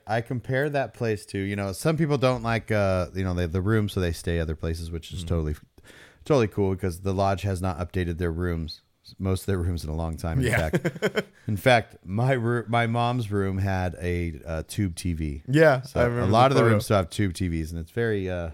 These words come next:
Speaker 1: strange. But,
Speaker 2: Mm-hmm.
Speaker 1: um, like the, and then they ran out of a lot of food, and they did
Speaker 2: Mm-hmm.
Speaker 1: this, but it's just like the expectations versus prices versus everything is
Speaker 2: Yeah.
Speaker 1: like right in line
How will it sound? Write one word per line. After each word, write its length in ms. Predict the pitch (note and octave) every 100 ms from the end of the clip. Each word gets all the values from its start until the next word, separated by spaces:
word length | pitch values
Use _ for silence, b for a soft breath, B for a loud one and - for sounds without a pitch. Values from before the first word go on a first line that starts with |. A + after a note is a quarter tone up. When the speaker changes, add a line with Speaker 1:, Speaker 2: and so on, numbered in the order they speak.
| - _ -
Speaker 1:
strange. 440 | - F#2 E2 -
But, 140 | F#2+ G#2+
Speaker 2:
Mm-hmm. 760 | G2 G2+ - - _ _ -
Speaker 1:
um, 280 | G2+ F#2+ D#2 - _ _ _ _ _ _ -
like 160 | G#2 - -
the, 280 | G2 F2 -
and 120 | G#2+
then 80 | B2+
they 100 | C#3+
ran 220 | A#2 A#2
out 100 | A#2+
of 80 | A2
a 40 |
lot 180 | A2+ A2
of 80 | G2+
food, 540 | - B2 A#2 A#2 A2+
and 160 | G#2 F#2+
they 100 | F2+
did 180 | G2+ G2+
Speaker 2:
Mm-hmm. 60 | G2
Speaker 1:
this, 200 | G#2 F#2+
but 160 | A#2
it's 160 | A#2 A2+
just 280 | - E3 -
like 220 | D3+ A#2 _ _ _
the 140 | - G2
expectations 1000 | B2 - D3 A#2+ - A#2+ A2+ A#2+ A#2 A2
versus 320 | G2+ G#2 F#2+
prices 600 | - G2 F#2+ F#2+ G2+ F#2+ F2+
versus 300 | F#2+ F2+ F#2
everything 400 | F2 F2+ G#2 G2+
is 100 | G2
Speaker 2:
Yeah. 60 |
Speaker 1:
like 160 | F#2 F#2
right 200 | A2+ C#3
in 160 | D3 A2
line 360 | G#2+ G#2 G2